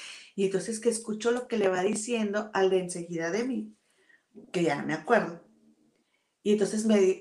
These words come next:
me da, me viene conmigo, se para a-, aquí frente, me da un mensaje, me abraza,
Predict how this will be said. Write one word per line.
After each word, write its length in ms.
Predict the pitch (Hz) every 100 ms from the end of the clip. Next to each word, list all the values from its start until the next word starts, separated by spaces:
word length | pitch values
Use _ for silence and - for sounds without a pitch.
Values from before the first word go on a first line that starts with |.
| - 202
me 220 | 208 196
da, 440 | 190 180 202 220 214
me 120 | 196
viene 380 | 170 196 180 180
conmigo, 600 | 269 277 320 269 226 233
se 140 | 208
para 460 | 208 175 180 226 -
a-, 200 | 185 180 -
aquí 260 | 175 196
frente, 360 | 196 226 214 220
me 100 | 202
da 140 | 180
un 60 | 180
mensaje, 680 | 220 247 262 220 214 - _
me 180 | 196 185
abraza, 960 | 175 175 208 226 214 214 180 175 -